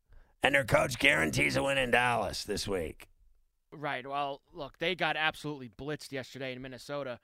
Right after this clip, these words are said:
Speaker 2: One more thing from that skin game. Honestly, when the Dolphins are lining up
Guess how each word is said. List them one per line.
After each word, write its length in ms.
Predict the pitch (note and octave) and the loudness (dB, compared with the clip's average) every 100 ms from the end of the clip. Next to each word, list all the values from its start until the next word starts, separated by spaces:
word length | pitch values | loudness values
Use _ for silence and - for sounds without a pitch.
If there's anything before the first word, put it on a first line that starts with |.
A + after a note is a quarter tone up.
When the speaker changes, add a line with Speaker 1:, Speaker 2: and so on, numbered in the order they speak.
| _ _ - | _ _ 0
Speaker 2:
One 220 | G3 A#3+ | 4 6
more 160 | A3+ | 6
thing 220 | G3 G3 E3+ | 6 2 -2
from 140 | D#3+ | -2
that 160 | D3+ - | -4 -4
skin 280 | - D#3+ D3+ | -4 -6 -4
game. 340 | C3 A#2+ A2 _ _ _ _ - | -8 -10 -14 _ _ _ _ 0
Honestly, 500 | F#3 F#3+ - D3+ C#3 | 2 2 0 -6 -8
when 300 | C#3+ D#3+ F3 | -8 -8 -6
the 80 | D#3+ | -2
Dolphins 540 | F#3+ A3+ C4 D4 G3+ | 6 8 8 2 0
are 60 | G#3+ | 2
lining 420 | G#3 G3 G3 F3+ | 4 4 4 2
up 180 | D3+ | 0